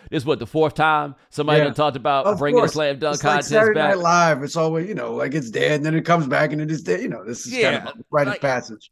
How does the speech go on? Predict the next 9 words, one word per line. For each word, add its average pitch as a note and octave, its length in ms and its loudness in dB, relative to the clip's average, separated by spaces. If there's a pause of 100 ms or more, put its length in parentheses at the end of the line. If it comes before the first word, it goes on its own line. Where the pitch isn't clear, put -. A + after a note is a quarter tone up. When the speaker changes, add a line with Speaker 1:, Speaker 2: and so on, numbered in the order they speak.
Speaker 1:
it A3 140 -2
always A#3 400 0
goes, G#3 420 -2
but D#3+ 320 -6 (1200)
the E3 120 -8
trick C#4 340 -8
bag G3 320 -2
for D#3+ 140 -16
me D#3 520 -6